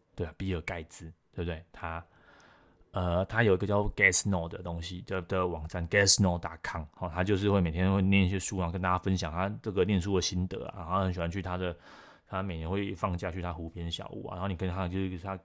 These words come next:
Guest，他用他的钱就成立什么基金会，他比如说他想要消灭小儿麻痹啊，然后或者是他就是拿钱出来去赞助说大家可以发明这个马桶啊。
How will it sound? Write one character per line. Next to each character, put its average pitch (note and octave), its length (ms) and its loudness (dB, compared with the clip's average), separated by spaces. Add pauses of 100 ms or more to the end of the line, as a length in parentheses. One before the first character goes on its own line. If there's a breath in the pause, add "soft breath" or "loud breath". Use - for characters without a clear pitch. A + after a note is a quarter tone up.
(120)
Guest， E2+ 280 -4
他 E2+ 100 -6
用 F2+ 160 -2
他 F2+ 120 -4
的 F2 40 -4
钱 - 240 -8
就 G2 80 -8
成 F2+ 160 -6
立 F#2+ 100 -2
什 F2 100 -6
么 E2 60 -6
基 F#2 160 -8
金 F2 220 -4
会， F2+ 140 -4
他 F2+ 180 -4
比 F#2+ 140 -4
如 F2 40 -4
说 F2+ 80 -6
他 F2+ 140 -4
想 E2+ 140 -4
要 - 80 -2
消 F2+ 200 0
灭 F#2+ 160 0
小 D#2+ 260 -6
儿 D#2 100 -10
麻 D#2 220 -10
痹 F2+ 220 -14
啊， - 60 -20 (500 loud breath)
然 F2+ 80 -4
后 F2 80 0
或 F#2 140 4
者 D#2+ 60 -4
是 F#2+ 40 -10
他 F2 200 -2
就 F2+ 100 0
是 F#2 160 0
拿 E2+ 180 -2
钱 E2+ 240 -2
出 - 160 -8
来 E2 60 -4
去 E2+ 80 -4
赞 E2+ 180 -4
助 E2+ 120 -6
说 F2+ 100 -4
大 F2 140 -6
家 E2+ 40 -4
可 F2 80 -4
以 E2 60 -2
发 E2 240 -4
明 E2 160 -4
这 E2+ 80 -8
个 E2+ 140 -6
马 D#2+ 300 -8
桶 - 260 -14
啊。 - 100 -14